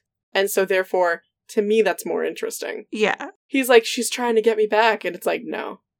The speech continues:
Speaker 1: not at all."
Speaker 2: No, she doesn't
Speaker 1: Like,
Speaker 2: care.
Speaker 1: ooh, ouch. The person who traumatized you,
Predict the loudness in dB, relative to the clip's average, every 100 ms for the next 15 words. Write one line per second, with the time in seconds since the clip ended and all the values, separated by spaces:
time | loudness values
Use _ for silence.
0 | _ -6 -4 -2 -2 -4 -8 _ -2 -2
1 | -2 -2 -2 -4 -2 2 4 2 -2 -4
2 | -2 -2 -2 -8 -10 -14 _ _ _ 0
3 | 6 6 4 -2 0 0 0 -2 -2 -4
4 | -8 -14 -16